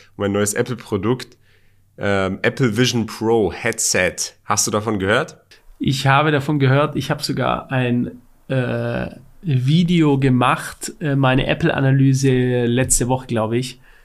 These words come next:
Speaker 2: Mitte letzte Woche und da hatte ich im Thumbnail, könnt ihr mal schauen auf meinem Kanal H K C M, hatte ich im Thumbnail auch diese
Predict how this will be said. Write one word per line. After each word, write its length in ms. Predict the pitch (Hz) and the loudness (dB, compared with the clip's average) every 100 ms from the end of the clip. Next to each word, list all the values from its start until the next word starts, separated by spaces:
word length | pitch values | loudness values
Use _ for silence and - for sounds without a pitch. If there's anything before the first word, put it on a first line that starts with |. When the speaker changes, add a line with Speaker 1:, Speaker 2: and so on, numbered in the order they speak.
| _ _ _ | _ _ _
Speaker 2:
Mitte 220 | 147 156 147 | 0 2 2
letzte 360 | 131 - 143 | 2 0 2
Woche 360 | 135 139 135 131 | 2 2 0 0
und 160 | 143 131 | 0 0
da 160 | 113 | 0
hatte 180 | 135 135 | 0 -2
ich 300 | - 139 - | -2 -2 -2
im 120 | 143 | -2
Thumbnail, 720 | 135 - 143 151 - 135 127 123 | -2 -2 -2 -2 0 2 2 2
könnt 200 | 135 123 | 4 4
ihr 60 | |
mal 120 | 120 | 2
schauen 220 | 110 131 120 | 0 -2 -2
auf 160 | 117 | -2
meinem 220 | 117 113 | -4 -6
Kanal 320 | 113 113 113 117 | -4 -2 -2 -2
H 100 | 113 | 2
K 160 | - | 4
C 140 | - - | 4 0
M, 120 | 117 | -4
hatte 140 | 120 | -4
ich 80 | 110 | -6
im 140 | 117 | -6
Thumbnail 400 | - 117 113 110 | -6 -4 -2 -2
auch 200 | 104 110 | -4 -8
diese 680 | - 120 110 107 104 98 - | -8 -10 -8 -8 -8 -10 -12